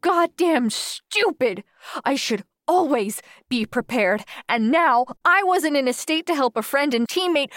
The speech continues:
when he needed it most, because I'd assumed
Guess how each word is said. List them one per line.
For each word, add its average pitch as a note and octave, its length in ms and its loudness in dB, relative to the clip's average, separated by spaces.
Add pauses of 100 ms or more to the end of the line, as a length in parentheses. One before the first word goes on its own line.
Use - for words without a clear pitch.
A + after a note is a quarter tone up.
when A#3 160 -2
he - 220 -2 (120)
needed F#4 240 0
it D4+ 140 0
most, A#3 400 0 (200)
because A#3+ 300 -2 (120)
I'd F#4 240 2
assumed D#4 680 0